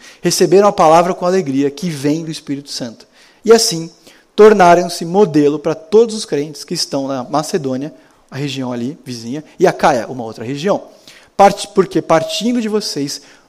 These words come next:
propagou-se a mensagem do Senhor na Macedônia e na Acaia. Ele repete de novo o tamanho da expansão do reino por causa deles, não de Paulo. Não somente isso,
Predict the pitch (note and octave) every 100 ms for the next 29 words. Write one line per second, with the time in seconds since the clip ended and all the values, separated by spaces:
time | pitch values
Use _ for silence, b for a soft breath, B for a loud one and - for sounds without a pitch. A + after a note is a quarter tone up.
0 | - G3 G#3+ A3+ F3 E3+ A#3 C4 G#3 F3+
1 | E3 E3+ E3 D#3+ E3+ F#3 C#3+ C#3+ D3 C#3+
2 | C#3 B2+ C#3 C#3+ C#3+ B D3 D3+ D#3 D#3+
3 | F#2+ - - _ _ _ _ _ _ B2
4 | A#2 A2+ A2 D3+ C3 D3 C3 C#3 B2+ C#3+
5 | D3 C#3 - C#3 B2+ D3 A#2 C3+ G3 F#3
6 | A3 G#3+ B2+ A#2+ - _ b b A#2+ A#2+
7 | A2+ - D#3+ - - b b b b A#3
8 | C#4 C4+ B3+ B3 G#3+ B2+ -